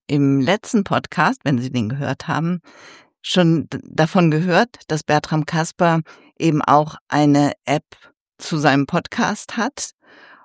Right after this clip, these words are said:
Und da war ich ganz neugierig und bin direkt über das Impressum auf die Firma gekommen und hab mir gedacht, ich spreche mal mit einem der Gründer und Geschäftsführer,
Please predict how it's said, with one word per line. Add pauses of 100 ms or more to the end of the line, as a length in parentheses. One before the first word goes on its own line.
(120)
Und
da
war
ich
ganz
neugierig
und
bin
direkt (160)
über
das
Impressum (520)
auf
die
Firma
gekommen (420)
und
hab (140)
mir
gedacht, (220)
ich
spreche
mal
mit (100)
einem
der
Gründer
und
Geschäftsführer,